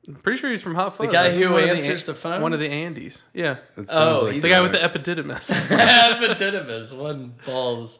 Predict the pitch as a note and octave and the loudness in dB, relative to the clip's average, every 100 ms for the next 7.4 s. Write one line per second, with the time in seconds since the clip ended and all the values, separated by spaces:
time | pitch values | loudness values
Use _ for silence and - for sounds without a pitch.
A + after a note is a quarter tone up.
0 | _ - D#3 D#3+ D#3+ D#3 C3 - D3+ D3 | _ -8 -2 -2 -2 -4 -8 -6 -4 -2
1 | C#3 C#3+ D#3 A#2+ A#2+ A#2+ A2+ G#2 G#2 A2 | -4 -6 -6 -4 -2 0 -2 -4 -6 -6
2 | G#2+ G2+ - - D#3 - G3 - E3+ G3 | -10 -16 -20 -12 -10 -8 -8 -4 2 2
3 | G#3+ G3 E3+ - D3 E3 D#3+ D#3 D3 C#3 | 4 2 0 2 2 4 4 2 0 2
4 | D3 C#3 C#3 C3 C#3+ C#3+ - C3+ - C#3 | 2 2 0 2 0 0 -2 -4 0 2
5 | C#3+ C#3+ D#3 G#3 F#3+ C#3 - C#3 - D3 | 2 2 -2 0 0 -2 -4 -14 -6 -2
6 | A3 G#3 C3 - C#3+ C#3+ D#3 C3+ D3+ C#3 | 0 0 -2 -2 -2 0 -2 -2 -6 -4
7 | C3+ A#2 B2 - | -4 -2 -4 -6